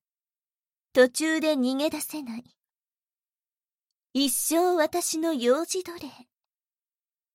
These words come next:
さあ、最後にもう一回聞くわね。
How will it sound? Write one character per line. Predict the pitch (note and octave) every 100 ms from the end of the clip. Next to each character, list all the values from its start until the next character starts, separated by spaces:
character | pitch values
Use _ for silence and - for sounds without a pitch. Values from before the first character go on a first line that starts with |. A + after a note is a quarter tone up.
| _ _ _ _ _ _ _ _ _ _ _
さ | - - F#3
あ、 | F#3 A3+ _ _ _ _ _ _ _ _ _ _ _ _ _ _ _ _ _ _
最 | - G4 G#4
後 | G4 F4+
に | C#4+ C4
も | C4+ D4
う |
一 | G4 -
回 | - F#4
聞 | F4+ - -
く | G4
わ | E4+
ね。 | G3+ B3 -